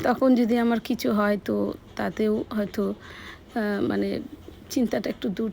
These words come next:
থাকবে। তো আজকে শনিবারের দিন, পুজো করছে ও, ও পুজো করতে ভালোবাসে, আর আমি ওদিকে টুকটুক করে সকাল থেকে উঠেই ঘরের কাজকর্ম করে রান্নাবান্না করলাম।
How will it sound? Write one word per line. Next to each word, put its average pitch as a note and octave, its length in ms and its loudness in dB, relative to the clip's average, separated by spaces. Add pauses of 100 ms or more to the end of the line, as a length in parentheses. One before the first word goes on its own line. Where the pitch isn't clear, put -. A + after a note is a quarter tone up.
থাকবে। - 380 -8 (1700)
তো C#4+ 140 4 (280)
আজকে - 400 2
শনিবারের A3+ 680 2
দিন, A3 280 2 (340)
পুজো A3 300 -2
করছে G#3+ 500 -4
ও, G3+ 120 2 (800)
ও C4 80 2
পুজো A3 340 -2
করতে - 280 -4
ভালোবাসে, G3 720 -2
আর G#3 180 2
আমি G#3 240 2
ওদিকে G3+ 340 -4
টুকটুক A3+ 500 -6
করে A3+ 200 -2
সকাল G3 380 -2
থেকে G#3 260 -6
উঠেই G3+ 360 -2 (800)
ঘরের A3+ 380 4
কাজকর্ম G#3+ 640 0 (300)
করে G#3 360 0
রান্নাবান্না G3+ 680 -2
করলাম। F#3+ 460 -4